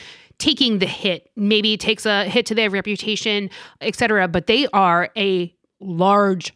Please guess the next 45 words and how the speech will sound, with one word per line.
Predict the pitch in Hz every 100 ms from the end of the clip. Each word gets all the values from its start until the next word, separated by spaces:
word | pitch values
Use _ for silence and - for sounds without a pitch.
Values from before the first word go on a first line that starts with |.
| -
large, | 180 180 175 175 170
very | 151 196 208
wealthy | 196 196 202 - 208 -
law | 185 185 196
firm. | - 165 160
Despite | 156 - - 196 196
the | 220
cuts, | - 185 160 -
they're | 202 214
the | 233
ones | 208 208
that | 196
can | 180 175
best | 160 170 - -
afford | 196 - 208 196 -
to |
handle | 165 - 330 285 220 190 190 - -
any | 208 214
sort | 202 202
of | 180
reputational | 202 185 202 208 190 196 185
hit | - 220 214
as | 196
a | 185
result | 196 170 196 196 - - - -
of | 214 190 185 - _ _
announcing | - 190 180 196 240 220 220
layoffs, | 208 202 208 214 214 -
unlike | 196 190 185 -
individuals | 220 202 170 214 196 180 175
who | -
are | 180
at | 180
various | 180 196 214
stages | - 190 202 190
of | 185
their | 190 185
careers | - 190 175 214 180 180 175
who | 196
don't | 175 196
have | 190 208 185
nearly | 196 196 208 202 208
as | 214 190 196
much | 190 196 -
leverage | 165 165 262 208 170 165